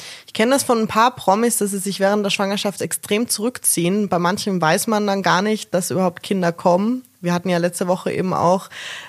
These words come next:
äh, Florian David Fitz, der jetzt Kinder hat. Oder auch, was mir einfällt, ist Kylie Jenner, die einfach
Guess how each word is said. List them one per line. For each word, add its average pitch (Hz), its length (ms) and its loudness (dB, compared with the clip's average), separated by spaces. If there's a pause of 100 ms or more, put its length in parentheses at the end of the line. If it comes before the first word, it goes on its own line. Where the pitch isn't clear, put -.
äh, 175 180 2
Florian 180 260 0
David 170 300 0
Fitz, - 380 -2
der 196 180 2
jetzt 190 280 -2
Kinder 196 360 0
hat. 196 320 0 (400)
Oder 220 320 6
auch, 202 160 4
was 220 180 2
mir 220 200 2
einfällt, 208 500 0
ist - 160 -2
Kylie 185 340 0
Jenner, 208 440 2
die 160 180 -2
einfach 170 640 -2